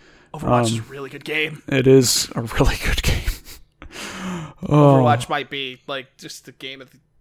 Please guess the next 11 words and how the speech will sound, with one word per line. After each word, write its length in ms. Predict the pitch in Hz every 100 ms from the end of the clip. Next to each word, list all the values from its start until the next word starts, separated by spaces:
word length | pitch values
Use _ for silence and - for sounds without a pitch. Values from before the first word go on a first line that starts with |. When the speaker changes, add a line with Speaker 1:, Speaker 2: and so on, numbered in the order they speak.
| _
Speaker 1:
year 340 | 139 127 131 -
again. 360 | 135 127 127 - _ -
I 40 | -
Speaker 2:
Yeah. 220 | - -
Speaker 1:
don't 80 | 139
know, 140 | 139
man. 300 | 135 135 131 _
It's 180 | - -
really 220 | 131 127 127
good. 280 | 143 165 - 131
Speaker 2:
Yeah. 500 | 113 113 110 -